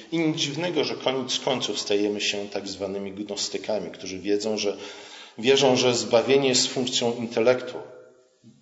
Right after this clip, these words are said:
Wierzą, że poprzez zdobycie jakiejś wiedzy tak naprawdę zyskujemy życie wieczne.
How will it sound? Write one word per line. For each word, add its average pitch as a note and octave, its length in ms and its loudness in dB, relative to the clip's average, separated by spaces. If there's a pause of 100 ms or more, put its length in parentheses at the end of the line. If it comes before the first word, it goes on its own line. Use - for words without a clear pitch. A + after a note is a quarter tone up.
(560)
Wierzą, C3+ 460 6
że B2+ 360 8 (480)
poprzez D3 320 8
zdobycie B2+ 840 4
jakiejś A#2 520 6
wiedzy C3 720 4 (720)
tak - 160 -6
naprawdę A#2 500 4 (380)
zyskujemy A2+ 760 0 (120)
życie G#2 340 -2
wieczne. F#2 420 -4